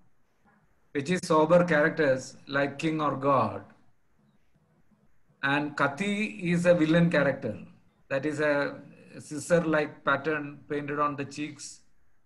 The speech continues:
nose and forehead in red color, rest of the part covered by green.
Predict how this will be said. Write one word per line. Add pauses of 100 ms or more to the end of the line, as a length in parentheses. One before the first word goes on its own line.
(460)
nose
and
forehead
in
red
color, (140)
rest
of
the
part (220)
covered
by (800)
green.